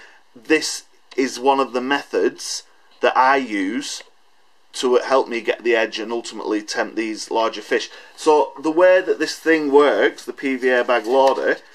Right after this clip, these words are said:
is we very simply, you can see this, roll it up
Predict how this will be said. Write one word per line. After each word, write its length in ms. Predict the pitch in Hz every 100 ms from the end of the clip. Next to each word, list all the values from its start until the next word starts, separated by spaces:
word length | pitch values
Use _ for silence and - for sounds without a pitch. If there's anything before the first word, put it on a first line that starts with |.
| - - -
is 120 | 127
we 80 | 139
very 260 | 147 151 147
simply, 580 | - 160 156 - 101
you 80 | 143 - - _ _ _ - - - _ _ - _ _ _ _ _ _ _ -
can 160 | 127
see 260 | 123 135 127
this, 280 | 113 107 110
roll 500 | 135 139 139 135 135 - - - _ _ _ _ _ _ _ _ _ _ _ _ 107
it 180 | -
up 220 | 127 156